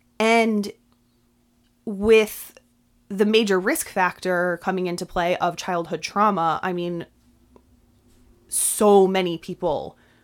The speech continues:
come from a background of trauma, unfortunately. So I think that with that playing in, it's no wonder that this is a more prevalent diagnosis than, than some of the other, uh, personality disorders that we've,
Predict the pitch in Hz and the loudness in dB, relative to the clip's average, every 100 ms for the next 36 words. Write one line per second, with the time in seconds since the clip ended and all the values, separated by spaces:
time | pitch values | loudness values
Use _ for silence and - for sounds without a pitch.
0 | _ - 175 170 175 165 156 156 165 156 | _ -4 -4 -2 -2 0 -2 -2 -4 -8
1 | - 185 147 101 160 - 127 - - - | -8 -4 -4 -4 -10 -10 -10 -10 -12 -12
2 | 104 - - - - _ _ _ _ _ | -12 -14 -20 -20 -20 _ _ _ _ _
3 | - - 185 175 175 190 180 - 180 180 | -4 4 4 4 2 -2 -2 -4 -4 -4
4 | 175 170 165 - - _ _ _ _ _ | -4 0 0 -2 -6 _ _ _ _ _
5 | _ _ 190 175 196 - 190 185 - 196 | _ _ -14 0 0 0 0 0 0 -4
6 | 185 170 - 165 165 202 247 247 _ _ | -4 -4 -6 -6 -2 0 -2 -4 _ _
7 | _ 185 175 185 175 170 175 170 160 156 | _ -6 -4 -2 0 0 0 0 -2 -4
8 | 151 - 131 123 160 - - _ _ _ | -8 -6 -8 -8 -8 -10 -12 _ _ _
9 | _ _ _ _ _ _ _ _ 196 202 | _ _ _ _ _ _ _ _ -2 2
10 | 185 170 - 185 165 170 160 165 - _ | 4 2 0 0 0 0 -2 -6 -14 _
11 | _ _ _ _ _ _ _ - 185 156 | _ _ _ _ _ _ _ -2 2 2
12 | 160 151 - 160 185 160 156 - 170 165 | 0 -8 -6 -8 -6 -8 -8 -8 -8 -6
13 | 160 180 165 165 160 151 160 - 165 165 | -8 -8 -6 -6 -4 -4 -4 -4 -4 -4
14 | - 180 170 175 175 175 165 175 180 180 | -6 -8 -6 -8 -8 -10 -10 -10 -8 -8
15 | 190 180 - | -10 -12 -14